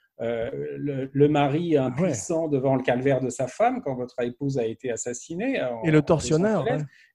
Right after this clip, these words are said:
Speaker 1: Et vous avez été accusé de viol. <laughs>
Speaker 2: Ouais, oui, très
Speaker 1: Et
Speaker 2: bonne,
Speaker 1: alors
Speaker 2: très bonne question, ouais.
Speaker 1: et alors là, il, il, il marque une pause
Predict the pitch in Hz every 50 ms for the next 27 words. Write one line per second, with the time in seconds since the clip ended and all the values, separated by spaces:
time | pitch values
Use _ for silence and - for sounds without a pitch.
0 | - 147 170 214 226 214 180 180 160 147 151 156 156 151 - 269 285 277 226 -
1 | - 214 202 208 269 247 180 160 185 202 202 208 208 180 - - _ _ _ _
2 | _ _ - - 160 123 123 - - 139 135 - _ - 156 165 170 160 - -
3 | 190 190 196 196 160 165 - 202 196 202 190 175 180 165 156 - 240 226 185 143
4 | 139 143 156 156 - _ _ _ _ _ - - 165 151 - 156 156 160 175 180
5 | 196 247 262 247 196 160 165 175 185 175 - - 165 160 175 202 202 196 - -
6 | 180 165 175 160 - - 214 233 277 311 294 262